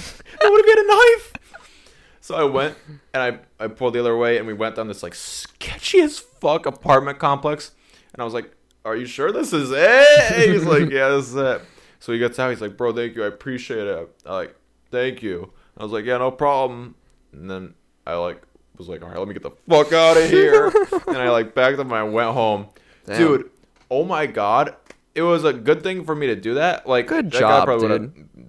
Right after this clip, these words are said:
Speaker 2: maybe would've died. But, um, you know, I felt good, but at the same time, it was a really stupid thing for me to do.
Speaker 1: Yeah.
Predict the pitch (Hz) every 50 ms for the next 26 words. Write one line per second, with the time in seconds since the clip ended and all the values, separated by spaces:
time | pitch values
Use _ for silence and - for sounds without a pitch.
0 | - - _ - 104 107 107 101 101 98 98 95 95 95 92 78 76 92 101 -
1 | - 113 117 123 123 - - 120 117 113 107 107 101 92 - _ _ _ _ _
2 | _ _ _ _ _ _ _ _ _ _ _ _ _ _ _ - 110 107 101 101
3 | 101 - - _ _ _ _ - 151 - 233 233 170 151 - 135 143 156 147 -
4 | 131 123 120 - 147 135 131 139 131 131 - _ _ _ - 156 160 139 92 82
5 | 98 120 113 95 87 - - - 120 110 - 85 - 98 92 87 87 87 82 80
6 | 78 80 80 78 76 85 85 _ _ - - 110 110 110